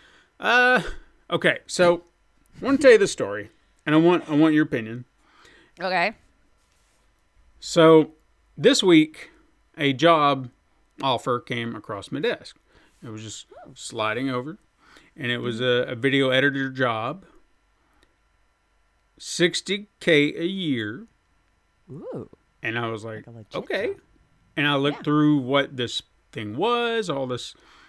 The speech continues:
Speaker 1: all the details, and I thought, "Sign me up." I applied, put it in there. I get an email that redirects me to this website whose name I can't think of at the moment,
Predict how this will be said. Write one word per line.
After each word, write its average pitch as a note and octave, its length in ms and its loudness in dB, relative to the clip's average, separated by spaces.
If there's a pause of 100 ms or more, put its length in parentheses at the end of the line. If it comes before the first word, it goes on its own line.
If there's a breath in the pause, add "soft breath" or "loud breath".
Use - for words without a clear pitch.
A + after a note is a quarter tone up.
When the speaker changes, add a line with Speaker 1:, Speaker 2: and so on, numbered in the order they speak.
(140 soft breath)
Speaker 1:
all B2 160 -4
the A#2+ 100 -4
details, G3+ 680 -4
and C3+ 100 -4
I B2 100 -6
thought, G#2 280 -12 (500)
"Sign G#2 360 -10
me D#3+ 160 2
up." - 300 -2 (580)
I A2 240 -6
applied, E3+ 580 -4 (560 soft breath)
put C#3 160 -4
it D#3 120 -2
in A#3+ 160 0
there. A2 240 -6 (1160)
I D#3 100 0
get D#4 160 2
an D#4+ 120 2
email D3 560 4 (420 loud breath)
that D3 340 -2
redirects G#3+ 540 2
me F#3+ 200 0
to E3+ 380 -4
this D3+ 240 0
website C3+ 840 -2 (640 soft breath)
whose A#2+ 180 -10
name D3+ 340 2
I C3+ 120 -4
can't C#3 260 -6
think B2+ 180 -8
of A#2+ 140 -4
at A#2 80 -10
the B2 80 -14
moment, A#2 320 -8